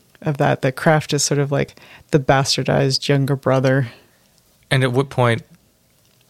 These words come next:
Speaker 2: yeah, I think you could easily argue that this Victorian blood book has been changed enough. So he's, he's taking this original source material.
Speaker 1: Mm-hmm.
Speaker 2: He's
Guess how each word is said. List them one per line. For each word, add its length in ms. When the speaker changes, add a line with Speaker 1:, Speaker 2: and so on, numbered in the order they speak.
Speaker 2:
yeah, 180
I 120
think 180
you 80
could 260
easily 380
argue 440
that 320
this 340
Victorian 720
blood 280
book 320
has 260
been 200
changed 540
enough. 320
So 200
he's, 360
he's 360
taking 580
this 180
original 380
source 360
material. 480
Speaker 1:
Mm-hmm. 340
Speaker 2:
He's 300